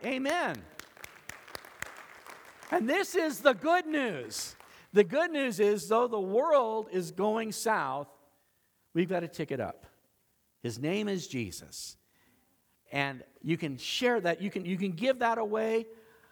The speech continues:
like we did at the candlelight service, right? Uh, we lit candles and we passed them around. You know, and, and there's a kind of a cute saying, but it's valid. A candle loses nothing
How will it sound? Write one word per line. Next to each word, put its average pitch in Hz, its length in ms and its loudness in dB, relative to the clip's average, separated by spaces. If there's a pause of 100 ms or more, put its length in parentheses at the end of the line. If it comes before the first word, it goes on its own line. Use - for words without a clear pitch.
like 175 240 2
we 196 100 -4
did 202 200 2
at 175 80 -8
the 170 80 -6
candlelight 180 600 0
service, 147 640 -4
right? 147 320 0 (540)
Uh, 131 280 0
we 156 140 -2
lit 165 340 2 (300)
candles 165 540 -2
and 127 80 -2
we 143 100 -2
passed 165 420 -4
them 170 140 -4
around. 147 560 -4 (640)
You 143 100 0
know, 135 120 2
and, 135 100 -6
and 143 160 -4
there's 127 260 -4
a 131 140 2
kind 180 220 -4
of 143 80 -2
a 139 40 -4
cute 156 280 -4
saying, 185 300 -4
but 147 100 0
it's 127 160 -8
valid. 147 440 -2 (800)
A 151 80 2
candle 175 800 0
loses 180 720 0 (140)
nothing 135 1000 -4